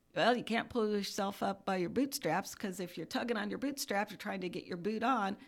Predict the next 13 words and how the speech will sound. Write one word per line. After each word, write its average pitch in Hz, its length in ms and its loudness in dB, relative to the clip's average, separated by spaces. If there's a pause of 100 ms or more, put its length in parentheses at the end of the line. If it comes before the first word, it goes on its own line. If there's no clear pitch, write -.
(100)
but - 120 -6
you - 60 -4
can't 233 240 4
lift 220 240 0
your 185 80 -2
whole 202 160 -2
self 180 400 -2
up." 185 420 2 (320)
So 247 240 2
it 247 140 0
was 208 280 -2 (260)
completely 220 840 -2
sarcastic. - 960 -8